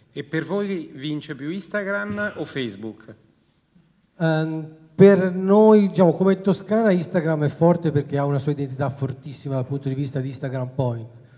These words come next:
Speaker 2: Proprio la Toscana è da vedere e di lì ognuno si fa un'idea.
Speaker 1: Il che è importante come risposta perché Instagram è giovanile, Facebook è per tutti gli altri.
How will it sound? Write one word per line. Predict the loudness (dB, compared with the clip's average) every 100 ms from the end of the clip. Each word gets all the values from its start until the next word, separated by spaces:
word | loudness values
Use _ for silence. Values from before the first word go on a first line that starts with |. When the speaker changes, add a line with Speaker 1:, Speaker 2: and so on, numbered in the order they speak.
| _
Speaker 2:
Proprio | 2 6 6 4
la | -4
Toscana | -6 -2 -2 -2 -4
è | -6
da | -6
vedere | -6 -6 -4 -6 -6 -10 -14 -20 -20 _ _
e | -8 -2
di | 0
lì | 6
ognuno | 6 6 4 2
si | 0
fa | -4
un'idea. | -4 -6 -10 -14 -18 _ _ _ _ _ _
Speaker 1:
Il | -10 -4
che | -4
è |
importante | -2 -4 -2 -2 -2
come | -6 -6
risposta | -8 -10 -10 -8 -10
perché | -12 -12 -12
Instagram | -12 -10 -8 -6 -6 -8
è |
giovanile, | -8 -6 -6 -6 -8 -8 -8 -10 -20
Facebook | -14 -12 -10 -10 -12 -12
è | -12
per | -12 -14
tutti | -14 -12
gli | -12 -12
altri. | -16 -20 -20